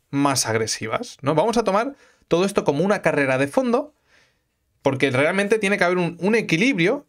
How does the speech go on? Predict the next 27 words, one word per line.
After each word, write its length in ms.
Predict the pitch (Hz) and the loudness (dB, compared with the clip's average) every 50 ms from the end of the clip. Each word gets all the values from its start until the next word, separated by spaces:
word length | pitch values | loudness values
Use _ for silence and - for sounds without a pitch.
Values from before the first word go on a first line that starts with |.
| _ _ - | _ _ -2
entre 580 | 143 139 143 135 131 135 131 120 113 - - _ _ _ _ _ - | -2 0 0 0 0 2 2 0 -2 -4 -8 _ _ _ _ _ -2
el 120 | 135 131 | 0 0
motor 300 | 127 123 123 - 202 220 | 2 2 2 2 2 0
de 80 | 220 220 | 0 0
la 80 | 175 | 0
economía 640 | 143 135 127 120 117 117 160 220 214 196 233 277 - _ _ _ _ | 0 0 -2 -2 0 0 0 0 0 0 -2 -4 -8 _ _ _ _
y 100 | - 135 | -2 0
la 120 | 127 123 123 | 2 2 0
inyección 460 | 123 117 120 117 - - 214 220 214 | 0 0 -2 -2 -2 0 -2 0 0
que 80 | 143 | 0
tienen 200 | 139 165 165 165 | 0 0 0 0
que 60 | 147 - | 0 0
hacer 200 | - - 185 175 | 0 0 0 0
los 120 | - 110 | 0 0
bancos 300 | 127 151 - 170 170 - | 0 0 0 0 -2 0
centrales 440 | 170 160 156 175 185 185 190 196 190 | 0 -2 0 0 -2 0 0 0 0
para 200 | - 175 135 127 | 0 0 0 0
que 80 | 139 | -2
este 160 | 147 - - 180 | -2 -2 -2 0
motor 320 | 156 147 143 147 170 151 | 0 0 0 0 0 0
de 60 | 139 | 0
la 80 | 127 123 | 0 0
economía 380 | 123 131 123 120 135 170 208 220 | 0 -2 -2 -2 -2 -2 -2 -2
esté 160 | 214 - 160 | -2 -2 -2
en 100 | 147 143 | -2 0
pleno 240 | 151 156 139 131 123 | 0 0 0 0 0
rendimiento. 640 | 120 120 117 131 180 240 233 165 - - 110 - | 0 0 0 0 0 0 -2 -2 -4 -6 -8 -8